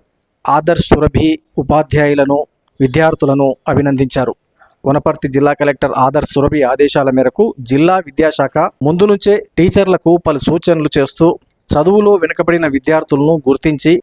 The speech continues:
ప్రత్యేక తరగతులు నిర్వహించారు. ప్రతి సబ్జెక్టులో విద్యార్థులు మంచి ఫలితాలు సాధించేందుకు గాను ఆయా సబ్జెక్ట్ టీచర్లు పరస్పరం పోటీపడి విద్యార్థులకు బోధన చేస్తూ వచ్చారు. విద్యార్థులు మంచి స్కోరు సాధించే విధంగా దోహదపడ్డారు.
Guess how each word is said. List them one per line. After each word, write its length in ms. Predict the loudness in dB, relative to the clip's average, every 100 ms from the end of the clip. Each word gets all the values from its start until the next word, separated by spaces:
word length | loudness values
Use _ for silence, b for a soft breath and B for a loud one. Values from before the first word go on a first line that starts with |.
| -4
ప్రత్యేక 340 | -4 -2 -2
తరగతులు 440 | -2 -2 -2 0 0
నిర్వహించారు. 640 | 0 -4 -6 -2 -2 -4 _ _
ప్రతి 200 | -6 -2
సబ్జెక్టులో 640 | -2 -2 -2 -2 2 2
విద్యార్థులు 640 | 0 -2 -2 -2 0 0 2
మంచి 340 | 0 -2 -2
ఫలితాలు 460 | -2 -4 -2 -2 0
సాధించేందుకు 720 | -2 0 0 0 0 0 0
గాను 280 | 0 0 -2 -2
ఆయా 260 | -2 0
సబ్జెక్ట్ 480 | -2 -4 -2 -4 -2
టీచర్లు 460 | -2 0 0 0 -2 -2
పరస్పరం 460 | -4 -2 -2 -2 -2 -2
పోటీపడి 560 | 0 0 0 -2 -2 -6
విద్యార్థులకు 760 | -6 -2 -2 0 -2 0 -2 -2 b b b _ -4
బోధన 320 | -2 0 -2 -2
చేస్తూ 280 | -2 0 2
వచ్చారు. 400 | 2 -2 -4 -6 _ B -14 -4
విద్యార్థులు 480 | 0 0 0 0 0
మంచి 420 | 0 -2 0 -2
స్కోరు 480 | -2 0 0 0 -2 -6
సాధించే 500 | -2 0 -2 0 0
విధంగా 480 | 2 0 0 -2 -2 -2
దోహదపడ్డారు. 640 | 0 0 0 0 0 -2